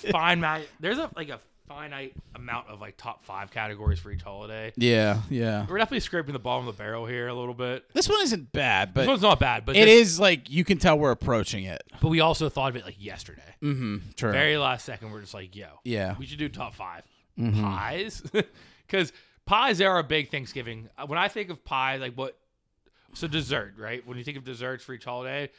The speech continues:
Speaker 1: I
Speaker 2: Mm-hmm.
Speaker 1: think pies go with fourth of July and Thanksgiving. That's, like, it.
Speaker 2: Do you have, like, a fourth of July dinner?
Speaker 1: No, but people have, like,
Speaker 2: Sure. Uh, okay.
Speaker 1: I don't
Speaker 2: yeah,
Speaker 1: wanna
Speaker 2: yeah.
Speaker 1: tip picks, but people
Speaker 2: Yeah,
Speaker 1: have
Speaker 2: yeah, yeah.
Speaker 1: pies at barbecues.
Speaker 2: Mm-hmm.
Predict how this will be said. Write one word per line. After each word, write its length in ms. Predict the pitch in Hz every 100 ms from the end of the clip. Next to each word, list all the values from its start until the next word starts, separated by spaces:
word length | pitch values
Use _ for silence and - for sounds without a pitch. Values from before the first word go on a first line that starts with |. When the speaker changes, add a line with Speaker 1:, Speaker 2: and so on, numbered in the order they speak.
| -
Speaker 1:
I 20 |
Speaker 2:
Mm-hmm. 260 | 117 113 101
Speaker 1:
think 200 | 143 -
pies 500 | 135 139 147 147 127
go 180 | 131 127
with 120 | -
fourth 260 | 135 123
of 80 | 120
July 520 | 113 107 110 110 110 92
and 360 | 101 98 98 90 _
Thanksgiving. 480 | 101 95 - 87 90
That's, 180 | 85 -
like, 100 | 82
it. 60 | 78 _ _ _ _ _ _ _ 120
Speaker 2:
Do 120 | 127
you 40 |
have, 60 | 127
like, 140 | 131
a 40 | 107
fourth 280 | - 104
of 80 | 107
July 260 | 92 92 92
dinner? 380 | 113 131 139 - - _ - - 180 180 - _ -
Speaker 1:
No, 220 | 220 143 139 143
but 120 | - 147
people 240 | 220 226
have, 120 | 135
like, 160 | 107 101 _ - - _ -
Speaker 2:
Sure. 140 | - 208
Uh, 200 | 185 165
okay. 160 | 147 113
Speaker 1:
I 80 | 190
don't 80 | 214
Speaker 2:
yeah, 60 |
Speaker 1:
wanna 100 | 180 90
Speaker 2:
yeah. 80 |
Speaker 1:
tip 220 | - 170 -
picks, 200 | 160 -
but 180 | 120
people 180 | 151 208
Speaker 2:
Yeah, 100 | 143
Speaker 1:
have 120 | 123 113
Speaker 2:
yeah, 40 |
yeah. 40 | 104
Speaker 1:
pies 240 | 120 110
at 100 | 107
barbecues. 560 | 104 104 98 107 113 123
Speaker 2:
Mm-hmm. 380 | 143 127 123